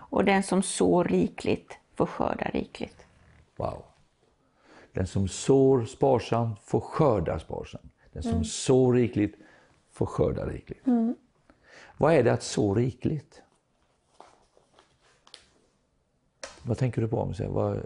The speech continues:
Speaker 2: är det, är, det, det har, kan vi, det mäts ju inte i kronor och ören egentligen, utan det är väl det som betyder någonting för mig när jag sår det iväg.
Speaker 1: Mm.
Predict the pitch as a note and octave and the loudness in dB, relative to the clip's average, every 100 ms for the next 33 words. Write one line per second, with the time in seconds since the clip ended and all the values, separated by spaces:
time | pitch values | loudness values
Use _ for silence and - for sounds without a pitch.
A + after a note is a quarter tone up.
0 | - - A#2 C3+ C#3 - - - _ - | -12 -2 4 6 4 0 -18 -20 _ 0
1 | A#2+ - G#2 A#2 B2 B2+ G#2+ C3 C#3 - | 0 2 -2 2 4 4 4 2 2 -2
2 | - B2+ C3+ - A#2 A2+ C3 C3 - C#3 | -2 0 0 0 0 2 2 0 0 -2
3 | A#2+ G2 F#2+ B2 A2 G#2 A#2 G2+ G#2 C3 | 0 -2 2 2 2 4 4 4 2 0
4 | G#2 F#2+ G#2 G#2 A2 C3 A2 G2 - G2+ | -2 -2 -2 0 2 4 2 0 -2 -4
5 | G#2 A2 A#2 - F#3 D3+ A#2+ G#2 G#2 G2 | -2 -2 -2 0 2 2 0 0 0 0
6 | G2 G#2+ - - C3 G2 F2+ F#2+ C4 A#3+ | 0 -2 -2 0 2 2 2 2 4 2
7 | B3+ | 0